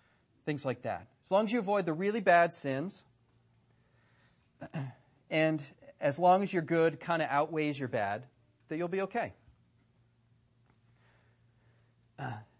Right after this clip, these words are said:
This is, uh, sort of grading ourselves on the curve, thinking that as long as we're kinda better than mo-, than, uh, most other people, or maybe just some other people,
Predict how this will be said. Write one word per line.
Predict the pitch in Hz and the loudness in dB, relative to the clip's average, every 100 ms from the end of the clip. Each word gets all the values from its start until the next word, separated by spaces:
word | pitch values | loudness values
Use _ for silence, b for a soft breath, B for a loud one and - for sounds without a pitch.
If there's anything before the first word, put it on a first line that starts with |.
| _ | _
This | 147 147 | -6 0
is, | 180 135 - - | -2 -2 -10 -6
uh, | 123 120 113 | -4 -4 -8
sort | - 165 | -6 -6
of | 135 | -4
grading | 147 143 151 | -2 -2 0
ourselves | 139 127 147 143 | -4 -2 -2 0
on | 139 135 | -2 -6
the | |
curve, | 110 - 147 185 220 - _ _ _ _ b b b b b _ _ | -6 -6 -4 -4 -6 -18 _ _ _ _ b b b b b _ _
thinking | - 151 160 | -8 -6 -4
that | 143 | -2
as | 143 135 | -2 -2
long | 214 233 | 0 2
as | 254 | 0
we're | 226 196 | 0 -2
kinda | 208 208 | -2 -2
better | 165 175 196 | 2 2 2
than | 180 156 | 0 -2
mo-, | 147 160 | -2 -4
than, | 147 156 147 | -2 -2 -2
uh, | 139 - _ _ - | -4 -8 _ _ -4
most | 135 165 160 | 0 0 0
other | 165 160 | -4 -4
people, | 151 175 190 | -6 -8 0
or | 190 | 2
maybe | 165 170 156 | 2 0 -4
just | 123 131 - | -8 -12 -8
some | 143 135 | -4 -2
other | 143 156 | -2 -4
people, | 151 165 196 214 | -8 -12 -12 -12